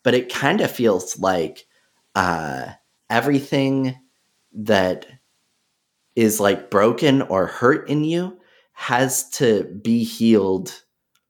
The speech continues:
through your own self-compassion, self-acceptance, self-love, and, uh, and asking for other people to, like, meet certain needs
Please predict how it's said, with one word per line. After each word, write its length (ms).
through 360
your 380
own 400
self-compassion, 1200
self-acceptance, 1040
self-love, 1040
and, 680
uh, 640
and 280
asking 600
for 320
other 260
people 500
to, 280
like, 560
meet 500
certain 680
needs 600